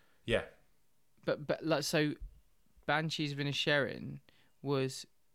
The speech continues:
Speaker 2: twenty million budget, and it took fifty million at the box office. That's not a lot of money.
Speaker 1: No.
Speaker 2: That's, that's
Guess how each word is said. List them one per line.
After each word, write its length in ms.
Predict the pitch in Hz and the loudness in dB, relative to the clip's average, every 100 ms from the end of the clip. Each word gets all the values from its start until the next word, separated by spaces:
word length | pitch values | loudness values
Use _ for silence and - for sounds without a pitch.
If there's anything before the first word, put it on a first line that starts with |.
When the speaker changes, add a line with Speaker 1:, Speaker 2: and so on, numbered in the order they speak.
| _ - | _ -14
Speaker 2:
twenty 400 | - 151 147 143 | -6 -2 -2 0
million 400 | 139 135 131 131 | 0 0 -2 0
budget, 520 | 139 135 110 76 - - - | 0 0 -2 -4 -6 -12 -6
and 100 | 131 | -6
it 80 | 98 | -6
took 220 | - - | -10 -14
fifty 540 | - - 143 - 127 | -12 -6 -6 -6 -8
million 480 | 127 117 107 107 127 - | -6 -6 -6 -6 -10 -8
at 100 | 117 | -8
the 80 | |
box 340 | 107 135 - - | -6 -6 -6 -10
office. 260 | 117 123 - | -10 -10 -4
That's 320 | 143 - - | -2 -2 -6
not 300 | 151 139 - | -6 -6 -6
a 60 | 135 | -6
lot 240 | 131 - | -6 -6
of 160 | 120 139 | -8 -8
money. 360 | 135 127 - _ _ _ _ _ - | -6 -8 -12 _ _ _ _ _ -8
Speaker 1:
No. 120 | 104 80 - _ _ _ - | -8 -10 -20 _ _ _ -8
Speaker 2:
That's, 340 | 147 120 - | -4 -4 -6
that's 320 | - 92 107 | -10 -10 -10